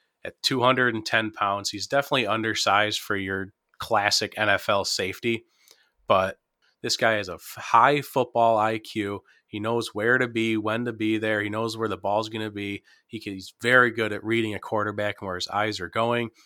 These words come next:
And then he's good at diagnosing plays early. So if it's gonna be a screen play, if it's a run to the outside, he can get ahead of blockers.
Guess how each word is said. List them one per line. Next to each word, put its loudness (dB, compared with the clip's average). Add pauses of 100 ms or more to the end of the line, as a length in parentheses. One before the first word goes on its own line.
(360)
And -8
then -2 (240)
he's -8
good 4
at 0
diagnosing 0
plays -2
early. 2 (300)
So 0
if -8
it's -6
gonna -4
be -8
a -8
screen -2
play, 0 (240)
if -12
it's -6
a -6
run 2
to -6
the 0
outside, 2
he -4
can -8
get -2
ahead 2
of -2
blockers. 2